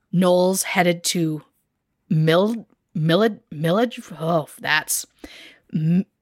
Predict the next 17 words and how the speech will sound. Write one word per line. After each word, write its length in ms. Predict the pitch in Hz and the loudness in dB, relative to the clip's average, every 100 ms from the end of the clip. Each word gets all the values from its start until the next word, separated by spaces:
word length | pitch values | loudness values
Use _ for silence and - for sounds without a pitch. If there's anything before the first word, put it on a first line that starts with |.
| _ | _
Milledgeville, 960 | 165 165 214 220 151 151 151 147 175 - _ - | -4 0 2 2 0 -4 -2 0 0 -2 _ 0
whew, 220 | 381 - - _ _ | 0 -2 -10 _ _
Georgia, 580 | - 208 214 170 151 - _ | -2 2 2 0 -6 -8 _
where 240 | - 180 175 | -6 0 0
he 180 | 254 | 2
met 280 | 254 208 208 | 2 2 -2
forty-five-year-old 1300 | - - 302 330 330 - 226 240 233 233 202 190 190 - _ - | -8 0 2 2 -2 -4 -2 0 0 0 2 0 -2 -8 _ -14
Carswell 800 | - 311 311 285 208 208 202 202 | -2 2 2 0 0 2 2 -2
Carr, 600 | - - 160 98 - - _ _ _ _ _ _ _ _ _ _ - | -6 -8 -6 -6 -8 -14 _ _ _ _ _ _ _ _ _ _ 0
which 240 | 190 185 | 4 6
I'm 200 | 185 190 - - | 6 4 -2 -16
f-, 280 | - - - | -14 -12 0
already 340 | 185 180 143 151 | 2 2 0 -6
fascinated 640 | - 139 - 202 - 175 | -4 -2 -2 -4 -6 -6
by 180 | 160 147 | -4 -4
that 200 | 170 - | -6 -6
name. 280 | 165 151 | -6 -6